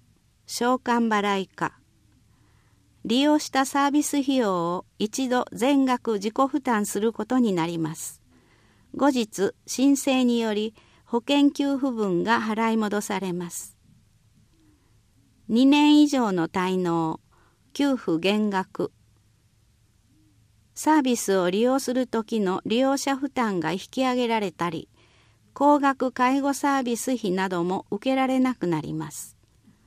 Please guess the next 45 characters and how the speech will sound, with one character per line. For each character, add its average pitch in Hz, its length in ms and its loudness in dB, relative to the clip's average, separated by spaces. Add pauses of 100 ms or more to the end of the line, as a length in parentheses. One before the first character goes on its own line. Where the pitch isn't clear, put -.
(720)
な 233 280 0
お、 - 80 -8 (460)
納 294 260 6
期 302 160 -4
限 220 260 0
か 208 180 -4
ら 175 200 -2 (140)
二 233 180 4
年 294 320 6
以 294 80 4
上 220 240 0
経 233 280 -2
過 233 180 -2
し - 120 -10
て 220 160 0
納 220 260 -2
め 269 120 0
ら 262 120 -2
れ 262 140 -2
な 254 140 0
く 208 120 -6
な 220 160 -2
っ - 20 -6
た 175 260 -6
保 185 100 -4
険 233 380 0
料 165 220 -2
が 165 200 -2
あ 170 80 -4
り、 - 200 -12 (760)
滞 277 280 4
納 277 200 2
し - 120 -6
て 262 220 2
い 254 40 -2
る 254 140 0
保 240 100 0
険 269 360 2
料 185 240 0
の 170 300 -2
納 254 240 2
期 269 160 -6
限 202 260 -2
か 165 160 -10
ら 165 220 -8